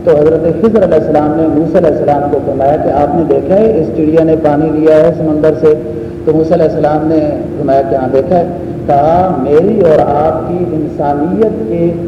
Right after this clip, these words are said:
علم کی نسبت اللہ کے مقابلے میں اتنی بھی نہیں ہے جتنی کہ سمندر سے ایک چڑیا نے اپنی چونچ میں پانی لیا ہے۔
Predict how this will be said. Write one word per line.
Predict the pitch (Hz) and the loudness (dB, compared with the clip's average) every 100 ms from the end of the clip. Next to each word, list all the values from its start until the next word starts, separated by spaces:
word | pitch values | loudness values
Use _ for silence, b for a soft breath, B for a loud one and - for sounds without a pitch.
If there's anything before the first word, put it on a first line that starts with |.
| - | 0
علم | 240 220 185 160 - | 2 2 0 -2 -4
کی | 185 151 - | -4 -2 -2
نسبت | - - 190 - - - - - - - - - | -4 -2 0 0 -2 -6 -8 -10 -12 -12 -12 -6
اللہ | 180 160 160 220 233 - | -4 -2 0 2 0 -2
کے | 233 208 151 | 0 0 0
مقابلے | 143 147 143 143 135 | -2 0 0 0 0
میں | 151 180 196 - | 0 0 -2 -4
اتنی | 226 - 294 - | -4 0 2 4
بھی | 214 | 2
نہیں | 170 151 143 | 2 0 2
ہے | 139 170 190 - - - | 2 4 2 -4 -8 -6
جتنی | 175 170 214 196 | -4 -2 -2 -2
کہ | 180 196 196 | 0 0 0
سمندر | 180 170 220 226 247 220 - | 0 2 4 4 4 2 0
سے | 175 156 165 | -2 0 0
ایک | 185 175 - | 0 -2 -4
چڑیا | 180 185 180 165 | -2 2 2 2
نے | 175 | 0
اپنی | 151 160 165 | 0 -2 -2
چونچ | 160 147 143 170 | -2 -2 -2 -4
میں | 180 | -2
پانی | 151 139 139 127 | -2 -2 -2 -2
لیا | 127 | 0
ہے۔ | 139 127 131 | 0 -2 -2